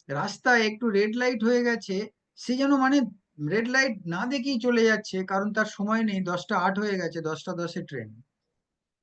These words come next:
এবং এরা কিন্তু তারা জীবনেও মানে not only ওই ট্রেন ধরার ব্যাপারে, ট্রেন হয়তো পেয়েও যায় ছুটে ছুটে গিয়ে, কিন্তু জীবনের ক্ষেত্রে কিন্তু তারা ভুল প্ল্যানিং এর জন্যে এবং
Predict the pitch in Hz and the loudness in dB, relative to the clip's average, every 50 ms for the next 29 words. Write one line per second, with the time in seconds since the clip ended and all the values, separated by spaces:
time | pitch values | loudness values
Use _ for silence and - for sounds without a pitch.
0 | _ _ _ _ _ _ _ _ _ _ _ _ _ _ _ _ _ _ _ _ | _ _ _ _ _ _ _ _ _ _ _ _ _ _ _ _ _ _ _ _
1 | _ _ _ _ _ - 202 196 233 233 240 - 202 202 202 240 254 240 254 269 | _ _ _ _ _ -6 -2 0 2 0 0 0 0 2 4 4 4 2 2 0
2 | 254 262 240 - 233 220 226 247 262 - - _ _ _ _ _ _ _ _ _ | 0 0 0 0 0 -2 -2 -2 -4 -8 -16 _ _ _ _ _ _ _ _ _
3 | _ _ _ - 190 196 226 240 208 175 143 151 185 196 220 247 262 262 269 269 | _ _ _ -4 0 2 2 2 2 0 0 -2 0 2 4 4 4 6 4 4
4 | 226 - - 113 110 147 160 165 165 170 175 175 202 214 220 226 226 233 233 226 | 2 0 -2 -4 -6 -8 -6 -6 -4 -4 -4 -2 0 0 2 2 2 2 2 2
5 | 214 202 196 190 185 196 208 208 208 190 190 190 180 170 151 131 120 117 - 117 | 2 0 0 0 -2 -2 -2 0 0 0 0 0 0 -2 -4 -6 -8 -10 -12 -14
6 | 113 - - _ _ - - - _ _ - 180 190 196 202 202 190 185 185 185 | -16 -16 -20 _ _ -20 -20 -20 _ _ -2 2 4 4 4 4 2 2 2 2
7 | 185 185 190 185 180 170 - _ _ _ _ _ _ - 156 147 147 165 185 190 | 0 0 -2 -2 -2 -4 -10 _ _ _ _ _ _ -2 0 2 2 4 4 4
8 | 196 190 165 165 143 139 143 - 151 139 143 139 143 131 - 123 113 113 - 107 | 4 4 2 2 0 0 -2 -6 -6 -6 -6 -6 -6 -8 -10 -10 -10 -10 -12 -14
9 | 113 - _ _ _ - 196 190 214 196 151 135 147 185 190 233 262 262 277 285 | -16 -16 _ _ _ -4 -2 0 0 -2 -2 -2 -2 0 2 2 4 4 4 4
10 | 269 254 269 - - 185 185 - - 190 190 175 170 160 147 139 143 143 151 160 | 2 2 -2 -2 -4 -4 -4 -6 -6 -4 -4 -4 -2 -4 -4 -6 -6 -6 -10 -6
11 | - 165 151 160 165 151 143 - - 214 226 226 220 - - 180 170 165 170 170 | -4 -2 0 0 0 -2 -4 -6 -4 -2 -2 -2 -2 -2 -2 -2 0 0 -2 -2
12 | 170 170 165 151 143 135 135 117 117 117 120 - - 151 156 165 170 170 | -2 -2 -4 -4 -6 -8 -10 -10 -10 -12 -12 -12 -10 -8 -6 -6 -6 -6